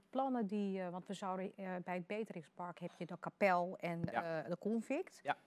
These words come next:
Speaker 1: En daar zou, eh, in de eerste instantie, eh, een dependance van het conservatorium komen. Nou,
Speaker 2: Ja.
Speaker 1: dat is even stopgezet, want dat,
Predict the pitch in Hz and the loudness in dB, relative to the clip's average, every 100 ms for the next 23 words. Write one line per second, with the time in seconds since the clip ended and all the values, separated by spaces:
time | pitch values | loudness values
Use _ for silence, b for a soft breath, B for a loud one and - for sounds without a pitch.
0 | - 185 180 - 175 170 185 - 165 156 | -4 0 0 4 4 4 -2 -4 -4 -4
1 | 165 185 208 - 170 - 165 156 - 160 | -4 -4 -6 -6 -6 -4 -4 -6 -4 -4
2 | 156 156 156 156 165 180 170 165 - 175 | -4 -6 -4 0 0 0 -6 -6 -10 -12
3 | - 175 - - 254 269 247 226 214 208 | -12 -14 -12 -2 0 0 0 0 0 -2
4 | 175 147 - 196 180 - 180 - - 240 | -6 -4 -4 -6 -10 -10 -10 -10 -8 -6
5 | - 202 214 208 175 170 | -6 -6 -6 -6 -10 -10